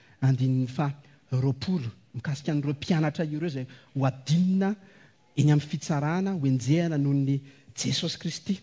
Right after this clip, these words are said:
Matio toko fahafolo andininy faharoapolo, hoy Jesosy Kristy, "Aza manahy." Iny zavatra tsy tokony hanahy iny, "Aza manahy ny amin'inona? Ny amin'ny fomba,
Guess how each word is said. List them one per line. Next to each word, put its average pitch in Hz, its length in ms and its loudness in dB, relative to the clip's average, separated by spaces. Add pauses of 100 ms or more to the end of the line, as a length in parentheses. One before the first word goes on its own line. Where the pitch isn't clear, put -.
(180)
Matio 135 320 -2
toko - 160 -8
fahafolo 165 400 -4
andininy 139 240 0
faharoapolo, 151 600 -2 (100)
hoy 180 120 -2
Jesosy 143 460 -10
Kristy, - 400 -8 (920)
"Aza 165 380 10
manahy." 180 420 8 (1600)
Iny 175 100 2
zavatra 135 200 -4
tsy - 120 -12
tokony 165 200 -4
hanahy 156 220 -2
iny, 214 100 -6
"Aza 139 220 2
manahy 147 260 2
ny 170 80 4
amin'inona? 214 440 2 (1000)
Ny 196 160 10
amin'ny 214 180 8
fomba, - 560 4